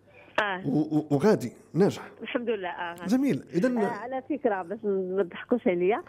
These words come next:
Speaker 2: أها.
Speaker 1: الحمد، أنا كنحمد الله وكنشكره لأني كنآمن بالله سبحانه وتعالى.
Speaker 2: الحمد
Speaker 1: و-،
Speaker 2: لله.
Speaker 1: وقل لن يصيبنا إلا ما كتبه الله
Speaker 2: سبحان
Speaker 1: لنا.
Speaker 2: الله.
Speaker 1: وكاين واحد الآية هي كنحس أنها كتوشيني بزاف، بزاف، بزاف، ويمكن غتوشي بزاف ديال الناس،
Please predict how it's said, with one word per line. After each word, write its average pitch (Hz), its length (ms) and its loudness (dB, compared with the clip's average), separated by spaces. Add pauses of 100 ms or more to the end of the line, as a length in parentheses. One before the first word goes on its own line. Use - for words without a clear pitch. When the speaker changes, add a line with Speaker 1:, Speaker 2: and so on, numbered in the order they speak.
Speaker 2:
أها. 135 280 0 (120)
Speaker 1:
الحمد، 254 280 -4
أنا 208 240 2
كنحمد 208 360 -4
الله 202 200 0
وكنشكره - 460 0
لأني 185 420 0
كنآمن 226 460 -2
بالله 196 240 -4
سبحانه 180 320 0
وتعالى. 175 460 0 (120)
Speaker 2:
الحمد 190 300 0
Speaker 1:
و-، 202 60 6
Speaker 2:
لله. 185 680 2
Speaker 1:
وقل 208 520 0
لن 202 160 2
يصيبنا 196 440 -2
إلا 196 240 -6
ما 190 120 -6
كتبه 185 360 -6
الله 180 180 -6
Speaker 2:
سبحان 180 420 0
Speaker 1:
لنا. 123 120 2
Speaker 2:
الله. 311 40 -4 (440)
Speaker 1:
وكاين 214 260 0
واحد 220 260 -4
الآية 202 540 -6 (500)
هي 214 380 4 (260)
كنحس - 460 -2 (100)
أنها 220 220 -2
كتوشيني 240 680 -4
بزاف، 220 460 -2
بزاف، 226 260 -6
بزاف، 240 320 -6 (100)
ويمكن 226 240 -6
غتوشي 226 420 -4
بزاف 196 260 -4
ديال 226 160 -10
الناس، 247 180 -4